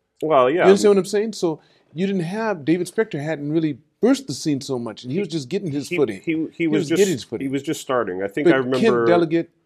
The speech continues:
Speaker 2: Kent Gilbert, those were the two. You had
Speaker 1: Yeah.
Speaker 2: two Mormons
Speaker 1: And
Speaker 2: out
Speaker 1: Ch-,
Speaker 2: there.
Speaker 1: and, and Chuck Wilson.
Speaker 2: Chuck Wilson's my, he was my best man when we got married.
Speaker 1: Oh, wow.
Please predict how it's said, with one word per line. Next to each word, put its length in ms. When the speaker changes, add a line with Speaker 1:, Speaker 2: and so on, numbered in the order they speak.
Speaker 2:
Kent 280
Gilbert, 480
those 260
were 60
the 120
two. 260
You 120
had 40
Speaker 1:
Yeah. 60
Speaker 2:
two 160
Mormons 640
Speaker 1:
And 160
Speaker 2:
out 140
Speaker 1:
Ch-, 40
Speaker 2:
there. 120
Speaker 1:
and, 120
and 180
Chuck 260
Wilson. 320
Speaker 2:
Chuck 260
Wilson's 480
my, 260
he 80
was 80
my 160
best 260
man 220
when 140
we 80
got 180
married. 320
Speaker 1:
Oh, 120
wow. 340